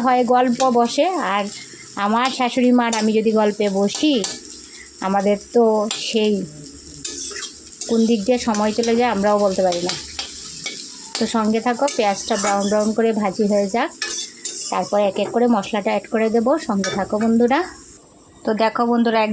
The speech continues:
ঝলক দেখিয়ে দিচ্ছি, এখানে মশলা রেডি করে নিয়েছি, কাশ্মীরি লঙ্কা গুঁড়ো, একটু জিরের গুঁড়ো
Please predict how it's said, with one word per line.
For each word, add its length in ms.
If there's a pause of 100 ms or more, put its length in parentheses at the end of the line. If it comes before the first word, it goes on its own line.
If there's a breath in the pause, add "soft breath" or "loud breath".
ঝলক 220 (120)
দেখিয়ে 340
দিচ্ছি, 280 (100)
এখানে 200 (100)
মশলা 320
রেডি 240
করে 220
নিয়েছি, 340 (140)
কাশ্মীরি 500
লঙ্কা 360
গুঁড়ো, 220 (540 loud breath)
একটু 160 (100)
জিরের 320
গুঁড়ো 160